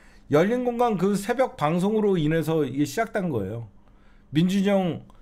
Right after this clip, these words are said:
나를 여섯 시간 털어서 나를 죽이려고 그러고 한마디만 하면, 여러분들 저 인간들이 얼마나 비열한 인간들이냐면 시사타파 허재현이 이러는 애들 있죠?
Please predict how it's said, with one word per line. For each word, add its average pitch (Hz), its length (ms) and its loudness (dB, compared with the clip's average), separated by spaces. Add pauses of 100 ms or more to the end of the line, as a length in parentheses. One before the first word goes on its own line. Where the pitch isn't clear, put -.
나를 170 400 4
여섯 175 240 0
시간 185 240 -2
털어서 165 260 -2
나를 139 300 2
죽이려고 120 380 0
그러고 87 340 -6 (260)
한마디만 233 680 4
하면, 156 360 0 (720)
여러분들 214 320 2
저 151 160 2
인간들이 214 400 2
얼마나 175 720 4 (100)
비열한 185 460 2
인간들이냐면 123 840 -4 (580)
시사타파 214 880 4 (180)
허재현이 220 500 2
이러는 190 480 0
애들 175 260 0
있죠? 156 440 -2